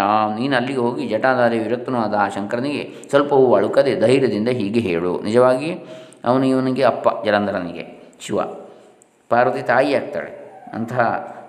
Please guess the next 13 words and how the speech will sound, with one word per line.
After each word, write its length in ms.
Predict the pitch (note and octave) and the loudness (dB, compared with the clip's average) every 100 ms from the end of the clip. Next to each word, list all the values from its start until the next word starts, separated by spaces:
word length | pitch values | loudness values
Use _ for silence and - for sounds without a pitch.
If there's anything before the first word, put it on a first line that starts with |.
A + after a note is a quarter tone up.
| - | -14
ಆ, 200 | F2+ G#2+ | -8 -6
ಮಾತೃ 360 | C3+ A2+ A#2+ C3 | -4 -4 -4 -4
ಸದೃಶಿಯಾದಂತಹ 800 | A#2+ A#2 A2+ A2 G#2+ G#2 G2 F2 | -2 -2 0 2 2 0 -2 -4
ಜಗನ್ಮಾತೆಯ, 600 | - G2+ C#3 D3 C3 A#2+ | 0 0 2 2 2 -2
ಹ್ಮ್, 1080 | F#2+ - - - - - G2+ A2+ D3 - - | -6 -8 -16 -20 -20 -14 -8 -8 -8 -12 -6
ಬಗ್ಗೆ 360 | A2 B2 A#2+ G2+ | -4 -2 -4 -2
ಅವನಿಗೆ 640 | A2 A2 C3+ A3 - - | -4 -4 -6 -6 -12 -8
ಕಾಮವಿಕಾರ 520 | G2+ A2+ A#2+ G2+ G2 F2+ | -4 0 0 0 -2 -2
ಉಂಟಾಯಿತು 480 | E2 E2 E2 D#2+ | -6 -8 -10 -10
ನಾರದನ 380 | E2 G2 G2 F#2+ | -6 -4 -2 -4
ಮಾತಿನಿಂದ. 720 | A#2+ E3+ G#2 G2 F#2+ E2 D#2+ - - - _ _ _ _ _ _ _ - _ - | -6 -4 -4 -4 -6 -8 -8 -10 -16 -20 _ _ _ _ _ _ _ -20 _ 0
ಯಾಕೆ? 340 | B2 B2 B2 | 0 0 -4
ಜಲಂಧರನ 400 | A#2 A2 A#2+ B2+ | -2 -2 -2 -2